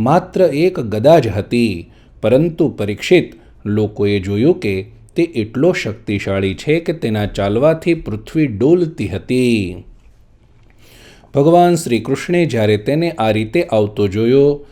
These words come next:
ત્યારે તુરત જ હાથમાં ગદા લઈને તેઓ રથમાંથી કૂદી પડ્યા. પછી જેમ સમુદ્ર કિનારાની ભૂમિ તેના તરંગોને આગળ જતા રોકી લે છે,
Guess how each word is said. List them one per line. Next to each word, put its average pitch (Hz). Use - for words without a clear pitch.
ત્યારે 104
તુરત 170
જ 180
હાથમાં 127
ગદા 104
લઈને 110
તેઓ 170
રથમાંથી 156
કૂદી 104
પડ્યા. 139
પછી 107
જેમ 117
સમુદ્ર 175
કિનારાની 107
ભૂમિ 113
તેના 110
તરંગોને 110
આગળ 110
જતા 113
રોકી 101
લે 143
છે, 98